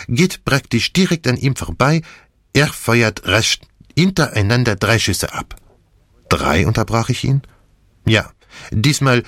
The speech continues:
wollte er kein Risiko eingehen. Wir haben drei Kugeln in der Leiche gefunden.“ „Das war aber riskant, oder?“ „Wahrscheinlich weniger riskant als ein einzelner Schuss. Eine Pistole ist nicht sehr laut. Die Schüsse klangen ähnlich wie Feuerwerkskörper.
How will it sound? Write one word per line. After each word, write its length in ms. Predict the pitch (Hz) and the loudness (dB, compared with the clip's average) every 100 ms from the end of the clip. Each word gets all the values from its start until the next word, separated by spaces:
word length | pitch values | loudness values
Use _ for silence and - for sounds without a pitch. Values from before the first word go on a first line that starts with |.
| - - | -8 -2
wollte 300 | 113 120 120 | 0 0 0
er 160 | 110 | -2
kein 340 | 92 - 139 98 | -4 -2 -2 0
Risiko 420 | 95 - - - | -2 -4 -4 -6
eingehen. 480 | 71 82 80 76 65 - - | -2 -2 0 -2 -2 -10 -4
Wir 160 | - 113 | 0 2
haben 280 | 131 117 98 | 0 -2 -2
drei 260 | 110 151 | 0 0
Kugeln 440 | 160 - 175 104 80 | 0 -2 0 0 0
in 120 | 85 | -2
der 100 | 85 | 0
Leiche 300 | 82 82 85 | 0 0 -2
gefunden.“ 480 | 82 78 76 - - - _ _ | -2 -2 -2 -6 -16 -20 _ _
„Das 200 | - - | -4 -2
war 120 | 87 | 0
aber 200 | 78 73 | 0 0
riskant, 460 | - - - 117 107 | 0 -2 0 0 0
oder?“ 260 | 76 110 117 - _ _ - | -2 -2 -4 -10 _ _ -10
„Wahrscheinlich 720 | - 131 180 - 165 156 113 113 | -2 2 2 2 2 2 0 2
weniger 400 | 165 151 120 104 | 2 4 2 2
riskant 460 | 107 - 147 131 - - - | -2 0 0 0 -4 -14 -4
als 220 | 127 120 | -2 0
ein 200 | 110 110 | -2 0
einzelner 440 | 120 117 - 87 73 | 0 0 0 -2 -2
Schuss. 340 | - - - - - - _ _ _ | -4 -6 -8 -14 -20 -20 _ _ _
Eine 220 | - 151 156 | 0 0 0
Pistole 400 | 160 - 165 151 | -2 -2 -2 0
ist 220 | 139 - | -2 -2
nicht 180 | 147 - | -4 -2
sehr 160 | 131 | -2
laut. 320 | 156 165 98 - _ - - | 0 0 -4 -14 _ -14 -4
Die 100 | 147 | 0
Schüsse 320 | - 220 160 | 0 0 -2
klangen 340 | - 147 139 113 | -2 0 0 2
ähnlich 480 | 156 175 143 - | 2 2 0 0
wie 80 | 135 | -2
Feuerwerkskörper. 920 | - 190 143 87 92 - 95 - 73 | 0 0 0 0 -4 -2 -4 -2 -6